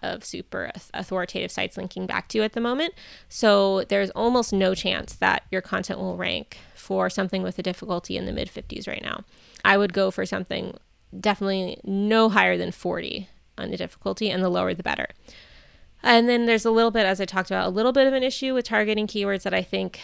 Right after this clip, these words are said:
can be perceived as outside of your niche. So my recommendation would be to target easier keywords,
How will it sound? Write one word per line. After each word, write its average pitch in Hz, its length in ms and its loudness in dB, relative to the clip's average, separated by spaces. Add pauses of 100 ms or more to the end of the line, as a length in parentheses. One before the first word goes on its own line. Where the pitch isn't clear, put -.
(240)
can 196 160 -4
be 196 100 0
perceived 185 420 -4
as 175 120 -2
outside - 400 -2
of 180 100 -6
your 185 140 -6
niche. 220 440 -4 (240)
So 208 220 2
my 214 160 4
recommendation 220 720 -2
would 185 80 -6
be 202 80 -6
to 175 80 -8
target 175 420 -6
easier 254 380 -2
keywords, 175 580 -4